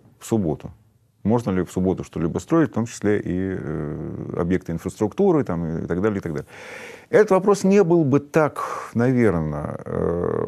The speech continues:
э, не встал бы так остро сейчас, если бы в течение тоже последних, как минимум, лет пятнадцати очень потихонечку, очень полигонечку, э, через социальные сети, через определенную сеть сайтов,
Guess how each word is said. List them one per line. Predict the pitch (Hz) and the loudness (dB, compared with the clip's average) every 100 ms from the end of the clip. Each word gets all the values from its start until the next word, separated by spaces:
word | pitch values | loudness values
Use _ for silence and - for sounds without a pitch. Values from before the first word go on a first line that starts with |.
| - | -4
э, | 92 85 80 78 78 78 78 76 - - - | -2 -2 -4 -4 -6 -6 -6 -6 -8 -10 -4
не | 101 | -4
встал | - 123 98 | 2 2 2
бы | 92 | 2
так | 107 107 | 0 0
остро | 101 - 107 | 0 0 -2
сейчас, | 147 - 220 220 123 | -2 2 2 2 2
если | 156 165 147 | 2 2 0
бы | 104 82 | 0 -2
в | - | -2
течение | 107 160 165 143 127 | -2 0 2 2 0
тоже | 135 135 123 117 | 2 0 -2 -6
последних, | 107 104 117 120 113 - - | -6 0 0 2 -2 -4 -8
как | 95 - | -6 -2
минимум, | 120 123 98 98 | 0 2 2 0
лет | 110 - | 0 -2
пятнадцати | - 92 76 - - - - - _ _ _ _ _ - - - _ - | -4 -2 -4 -6 -16 -16 -18 -18 _ _ _ _ _ -20 -20 -20 _ 2
очень | 208 233 226 | 4 4 2
потихонечку, | 208 202 190 - 101 90 90 - - - | 2 2 2 2 2 2 0 -2 -4 2
очень | 170 220 233 | 2 2 0
полигонечку, | 190 180 156 92 90 87 - - 90 - - - - | 2 2 4 4 2 0 -4 -8 -8 -10 -20 -18 0
э, | 104 107 104 | 4 6 6
через | 98 147 170 | 2 0 0
социальные | 139 175 196 190 175 | 0 2 4 4 2
сети, | - 95 90 - | 0 0 0 -2
через | 110 117 113 110 - | -4 -2 0 0 0
определенную | 110 131 147 180 135 | 0 2 2 2 2
сеть | - 151 | 0 -2
сайтов, | - 101 90 - - | 0 2 2 0 -10